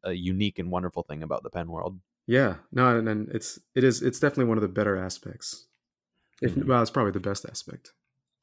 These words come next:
Speaker 1: Yep, I, I would agree. So what, what other hobbies do you have? I mean, when you're not teaching math and when you're not buying pens,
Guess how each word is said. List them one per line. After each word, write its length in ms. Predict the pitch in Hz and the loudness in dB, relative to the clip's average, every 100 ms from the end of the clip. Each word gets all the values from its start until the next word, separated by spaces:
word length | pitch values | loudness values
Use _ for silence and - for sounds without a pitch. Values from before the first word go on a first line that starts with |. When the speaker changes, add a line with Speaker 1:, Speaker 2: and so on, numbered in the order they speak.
| _ _ _ - | _ _ _ -8
Speaker 1:
Yep, 220 | 92 80 _ 92 | -6 -6 _ -8
I, 160 | 90 - | -6 -6
I 80 | - | -4
would 120 | 87 | -4
agree. 320 | 82 87 82 82 _ _ - - - _ - | -4 -6 -8 -10 _ _ -20 -20 -20 _ -8
So 240 | - 135 | 2 2
what, 360 | 123 151 190 143 | 6 6 6 4
what 160 | 175 | 8
other 180 | 214 190 | 10 8
hobbies 500 | 120 156 143 127 110 | 6 6 6 4 0
do 100 | 113 | 0
you 120 | 107 | 2
have? 420 | 95 107 87 80 101 | 2 2 0 0 -2
I 60 | |
mean, 180 | 104 104 | -2 0
when 120 | 113 | 2
you're 100 | 117 | 2
not 280 | 117 143 - | 4 4 2
teaching 400 | - 127 127 117 | -6 -4 -2 2
math 400 | 104 95 95 - | 2 2 0 -6
and 140 | - 95 | -6 -2
when 80 | 90 | 0
you're 80 | 90 | 2
not 240 | 92 80 | 0 2
buying 300 | 92 90 90 | 0 0 -2
pens, 520 | - 85 73 87 - | -4 -6 -6 -4 0